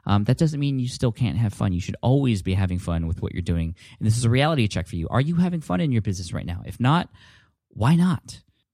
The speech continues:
You should always be having fun in your business. I'm having a ton of fun with Ask Pat. I mean, this is, this is seriously one of the coolest things I've ever done. And,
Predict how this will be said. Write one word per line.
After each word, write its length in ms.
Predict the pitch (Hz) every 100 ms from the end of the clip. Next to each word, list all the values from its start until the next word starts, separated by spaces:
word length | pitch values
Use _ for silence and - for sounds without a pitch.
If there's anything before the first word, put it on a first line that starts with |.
| _
You 140 | 120
should 200 | - 147 -
always 340 | 156 208 175
be 120 | 120 104
having 300 | 104 95 95
fun 180 | 90
in 140 | 87 82
your 100 | 92
business. 320 | - - 95
I'm 140 | - 214
having 220 | 233 226
a 40 |
ton 200 | 202 226
of 60 | 226
fun 220 | 185 151
with 120 | 123
Ask 300 | - 113 -
Pat. 160 | - 73
I 20 |
mean, 140 | 117 127
this 120 | 127
is, 280 | 156 - - - _ _ _ _ _
this 160 | 127 143
is 80 |
seriously 320 | - 185 147 117
one 120 | 117
of 60 |
the 60 | 110
coolest 260 | - 123 -
things 220 | 110 101
I've 80 | 101
ever 160 | 98
done. 240 | 95 90 78
And, 300 | 78 78